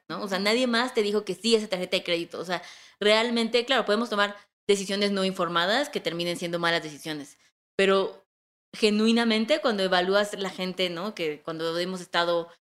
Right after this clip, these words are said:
todos, creo que la mayoría hemos estado ahí,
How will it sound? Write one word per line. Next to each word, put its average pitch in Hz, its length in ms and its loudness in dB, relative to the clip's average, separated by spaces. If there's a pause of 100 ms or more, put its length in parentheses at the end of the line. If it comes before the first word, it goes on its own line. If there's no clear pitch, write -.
(140)
todos, 202 560 4
creo 175 260 2
que 165 300 -2
la 147 140 -4
mayoría 165 460 2
hemos 175 180 -4
estado 160 320 -2
ahí, 156 440 -2